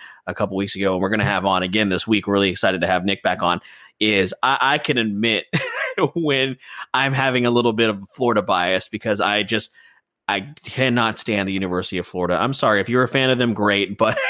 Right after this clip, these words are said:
I just cannot stand them. I probably would have felt a little bit differently at the time if he was wearing a different jersey, but that's neither here nor there. I, I just wanted to, <laughs> to say that I, I know when I'm able to admit,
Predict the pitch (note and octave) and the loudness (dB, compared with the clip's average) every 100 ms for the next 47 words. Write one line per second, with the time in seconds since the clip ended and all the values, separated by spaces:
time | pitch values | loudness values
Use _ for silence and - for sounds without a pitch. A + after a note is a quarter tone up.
0 | F#5+ F5+ - - - D#3 C3+ - - D3+ | -4 -4 -4 -6 -4 -2 -4 -4 -6 -2
1 | C#3 - B2+ B2+ B2 A#2 - - C3 D#3 | -2 -2 0 2 0 -2 -10 -4 -2 2
2 | F3+ F3 D3+ C3 C#3 B2 A#2 A#2+ A2+ G2+ | 4 4 4 2 2 4 4 2 2 0
3 | A2+ A2 G2+ G#2+ - _ _ - E3 F3+ | -2 -4 -4 -6 -6 _ _ -2 0 0
4 | B2+ - C3 A2 G2+ - _ _ _ A2+ | -2 0 2 2 0 -6 _ _ _ -6
5 | A#2 A#2 A2 G#2+ G#2 G2+ F#2+ F#2+ F2+ G2+ | -2 -2 -2 0 0 -2 -6 -8 -6 -4
6 | F#2 F2+ E2+ F#2+ G2+ - A3 F#3+ F3+ D#3 | -4 -4 -4 0 0 -2 0 0 2 2
7 | B2+ A2+ A2 G2 F#2+ F#2 F#2+ F2+ - G#2 | 2 2 2 2 0 2 2 0 0 0
8 | G#2+ G2+ G2 G2 F#2+ G2 F#2 F2+ - C5 | 2 0 0 -2 -2 -4 -4 -6 -6 -4
9 | C5 F3+ - - - C#3+ B2+ A#2+ A2+ - | -2 -4 -4 -4 -2 0 2 4 2 -2
10 | - - C#3+ D3+ D#3+ C#3+ C3 A#2+ - _ | -8 -4 0 2 4 4 2 0 -10 _
11 | A#2+ A#2 A2+ A2+ G#2+ - G2+ G2 G2+ F#2+ | 0 2 2 0 -2 -2 -2 -2 -2 -2